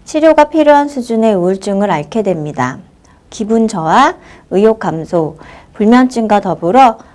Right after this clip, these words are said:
식사를 못하시거나 여기저기 통증이 심해지는 등 다양한 신체 증상이 동반하게 됩니다. 암 환자가 복용하시는 여러 약제들도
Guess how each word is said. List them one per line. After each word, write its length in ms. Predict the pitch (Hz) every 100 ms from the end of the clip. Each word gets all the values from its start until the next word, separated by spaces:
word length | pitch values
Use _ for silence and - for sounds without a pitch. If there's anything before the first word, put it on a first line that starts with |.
| _
식사를 460 | - - - 330 320
못하시거나 920 | 208 170 247 233 214 170 165 233 320 330
여기저기 540 | 196 170 202 196 190
통증이 500 | 196 330 330 311 277
심해지는 720 | 277 320 330 320 269 214 202
등 340 | 175 175 190 180 - -
다양한 460 | - 185 185 214 254
신체 360 | 254 320 339
증상이 520 | 330 220 202 180 208 247
동반하게 600 | 196 175 202 214 196 208
됩니다. 520 | 170 143 131 131 151 - _ _ _ _ _ - - - -
암 160 | 190
환자가 380 | 254 262 247 240
복용하시는 840 | 226 185 233 247 233 233 214 220 202
여러 340 | 160 185 202
약제들도 840 | 151 151 214 196 160 190 277 -